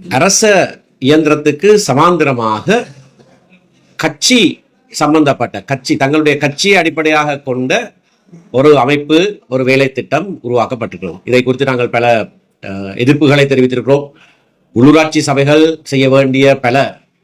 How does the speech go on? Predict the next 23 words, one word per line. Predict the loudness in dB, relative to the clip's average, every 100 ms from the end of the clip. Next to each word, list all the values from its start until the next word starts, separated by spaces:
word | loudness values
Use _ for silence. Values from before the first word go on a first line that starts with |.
| _ _ _
அஹ், | -12
சேவைகளை | -2 2 2 2 -2 -4 -4 -4 -8 _ _ _ _
அவர்கள் | 0 2 2
திசை | 0 0 -2
திருப்பி, | -2 -6 -4 -4 -6 _ _ _ _ -10
அஹ், | -4 0 0 -2 -8 _ -8
விசேஷமாக | -2 0 2 2 0 0
வடக்கிலேயும் | 0 -2 -2 -2 -2
கிழக்கிலேயும் | -2 -2 0 0 0 -2 _ _ _ _ _
தங்களுக்கு | -2 2 2 2
உள்ளூராட்சி | 2 2 0 -4
சபை | -6 -4
அதிகாரங்கள் | -4 -4 -2 -4
கிடைக்காத | -2 -4 -2 -2 -2
காரணத்தினாலே | -4 -6 -10 -10 -8 -8 -10 -14 _ _ _ _ _ -14 -2
சமாந்தரமாக | 2 2 2 2 0 -2 -2
வேறொரு | 2 4 4 2
அமைப்பை | 0 0 0 0
உபயோகித்து | 0 -2 -2 -2 0 0 -2 _ _ _ -4
நேரடியாக | -2 0 0 0 0 0 0 0 -4 _
அந்த | -4 -2 0
பணிகளை, | 0 0 0 0 0 -2 -6
அஹ், | -8 -8 -8 -12